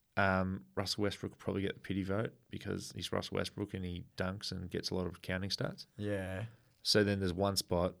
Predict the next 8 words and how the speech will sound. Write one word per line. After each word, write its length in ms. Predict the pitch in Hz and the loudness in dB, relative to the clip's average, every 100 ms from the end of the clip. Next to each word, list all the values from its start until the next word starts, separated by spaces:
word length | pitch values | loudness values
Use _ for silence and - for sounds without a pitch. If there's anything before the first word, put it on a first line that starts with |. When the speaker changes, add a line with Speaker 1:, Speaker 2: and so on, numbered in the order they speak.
| - | -6
Speaker 1:
for 360 | - 92 92 | 2 4 2
De'Aaron 360 | 87 98 101 92 | 2 2 4 2
Fox, 680 | 92 90 - - - - - _ _ _ _ - | 4 2 2 -4 -6 -6 -10 _ _ _ _ 2
Jrue 160 | 95 | 2
Holiday, 680 | 85 87 87 87 87 85 85 - _ _ _ _ _ _ _ | 4 4 4 4 2 2 -2 -6 _ _ _ _ _ _ _
Speaker 2:
Doncic, 480 | 107 107 98 98 - | -4 -2 -2 -4 -6
Mitchell. 300 | 98 92 90 | -6 -2 0
Speaker 1:
Doncic, 480 | 90 92 90 - - | 0 0 0 -2 -8